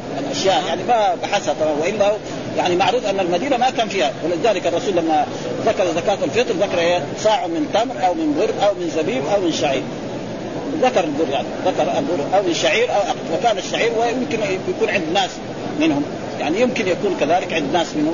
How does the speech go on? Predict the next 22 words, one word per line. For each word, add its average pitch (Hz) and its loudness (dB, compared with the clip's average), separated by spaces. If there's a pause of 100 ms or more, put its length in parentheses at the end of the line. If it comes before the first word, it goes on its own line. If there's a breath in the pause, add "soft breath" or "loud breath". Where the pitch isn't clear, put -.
لكنه 208 0 (440)
يعني 147 0 (180)
قليل 190 4
يعني. 127 2 (380)
وهنا 208 2 (120)
نفس 233 -2
الحديث 220 -2
يقول 208 2 (720)
ثلاثة 170 2
أيام 165 2 (500)
تباعا، 156 2 (280)
ثلاثة 190 2
أيام 175 2
تباعا 170 0
من، 165 0
من، 156 0 (140)
من، 190 -2 (160)
من 156 0
خبز 185 -2 (180)
البر، 175 2 (180)
ما، 202 6 (200)
ما، 175 0